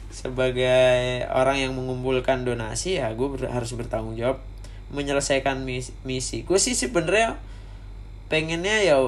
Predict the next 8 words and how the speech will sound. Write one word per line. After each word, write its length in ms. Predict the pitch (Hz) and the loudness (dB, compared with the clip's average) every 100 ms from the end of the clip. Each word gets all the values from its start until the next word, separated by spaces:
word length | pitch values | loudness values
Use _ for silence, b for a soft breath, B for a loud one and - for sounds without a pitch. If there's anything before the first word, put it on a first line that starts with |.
| - | 0
selesai 640 | 139 139 - 151 120 127 | 0 2 6 6 6 2
gitu, 560 | 120 107 - - - - - - | -2 -6 -6 -6 -6 -8 -12 -6
tapi 480 | - - 160 156 - - - - - | -6 0 0 0 -4 -12 -16 -14 -6
nggak 160 | 135 127 | 2 2
usah 200 | - 160 | 2 0
kenceng-kenceng, 720 | 147 147 143 143 - 170 175 175 175 180 - 143 | -2 -4 -4 -6 -4 -4 -4 -6 -8 -8 -8 0
nggak 160 | 127 | 2
usah 580 | 123 127 131 123 - - | 2 2 2 4 2 -4